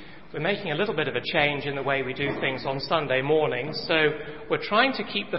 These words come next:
Family Focus slot for people who want to testify to what God is doing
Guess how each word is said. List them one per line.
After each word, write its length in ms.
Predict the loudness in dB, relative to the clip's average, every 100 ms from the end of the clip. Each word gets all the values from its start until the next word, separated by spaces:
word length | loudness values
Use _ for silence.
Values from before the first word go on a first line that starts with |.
| 0
Family 380 | 0 2 0 -2
Focus 580 | 2 2 0 -6 -6 -8
slot 360 | -2 0 0 -4 -10 -12 -16 -18 -18 -2
for 180 | -2 2
people 340 | -2 0 -4
who 160 | -2 -2
want 340 | 0 -2 -4 -6
to 160 | -6 0
testify 760 | 0 0 -6 -6 -2 -2 -2
to 60 | -4
what 280 | -6 -4 -2
God 200 | -2 -2
is 120 | -8 -4
doing 320 | -2 -2